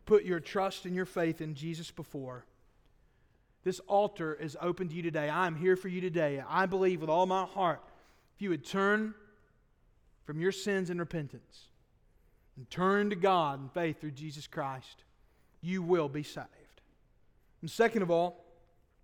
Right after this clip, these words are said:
second of all, you may be a believer and you may say, "Pastor, I,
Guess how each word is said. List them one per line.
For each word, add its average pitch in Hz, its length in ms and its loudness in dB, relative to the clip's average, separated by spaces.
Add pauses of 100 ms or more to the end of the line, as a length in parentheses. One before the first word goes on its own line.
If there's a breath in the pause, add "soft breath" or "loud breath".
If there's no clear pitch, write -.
(600 loud breath)
second 208 240 2
of 190 60 0
all, 165 140 2
you 180 160 -4
may 196 120 4
be 180 120 2
a 175 60 4
believer 170 320 0
and 165 80 -4
you 165 60 -4
may 170 80 -4
say, 151 140 -8
"Pastor, 170 380 -8
I, 175 240 -2